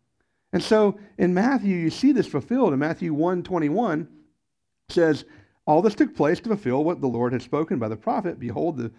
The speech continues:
virgin shall conceive, Mary, her bear a son, and they shall name him Emmanuel, which is God with us." And then John, uh, the pro-, uh, the, the Apostle John, uh, one of Jesus' followers there at the,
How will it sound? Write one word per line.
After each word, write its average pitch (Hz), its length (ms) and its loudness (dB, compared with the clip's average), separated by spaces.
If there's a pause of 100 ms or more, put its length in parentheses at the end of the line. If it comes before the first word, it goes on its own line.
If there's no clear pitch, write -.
(140)
virgin 131 240 -2
shall 110 220 -2
conceive, 185 560 -2
Mary, 123 420 -2 (340)
her 131 160 0
bear 113 280 -2
a 104 60 -4
son, 240 360 2
and 143 100 -4
they 127 80 0
shall 123 220 -2
name 120 320 -4
him 117 340 -4
Emmanuel, 123 580 -4 (180)
which 139 120 -4
is 127 120 -4
God 113 280 -2
with 208 220 -2
us." 101 280 -6 (320)
And 165 100 0
then 170 200 2
John, 190 500 -2 (640)
uh, 123 220 2
the 113 160 -2
pro-, 170 200 -4
uh, 135 200 0
the, 113 420 -2
the 127 100 0
Apostle 151 480 0
John, 120 420 -4 (220)
uh, 113 280 0
one 143 380 -4
of 120 60 -4
Jesus' 123 400 -4
followers 147 500 -2
there 120 220 -2
at 113 60 -8
the, 113 200 -4